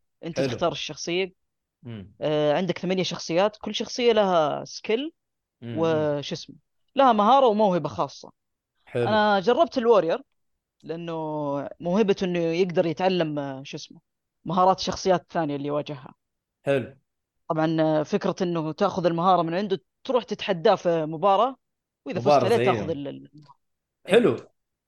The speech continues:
Speaker 2: أنا ما أدري القصة
Speaker 1: ال-،
Speaker 2: متعلقة بالأولى ولا لا،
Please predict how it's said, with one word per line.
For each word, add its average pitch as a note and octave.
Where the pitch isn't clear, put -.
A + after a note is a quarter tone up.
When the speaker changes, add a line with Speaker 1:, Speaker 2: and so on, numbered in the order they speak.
Speaker 2:
أنا C3+
ما G3+
أدري D#3
القصة G3
Speaker 1:
ال-، G3+
Speaker 2:
متعلقة E3+
بالأولى D3
ولا A#2+
لا، C#3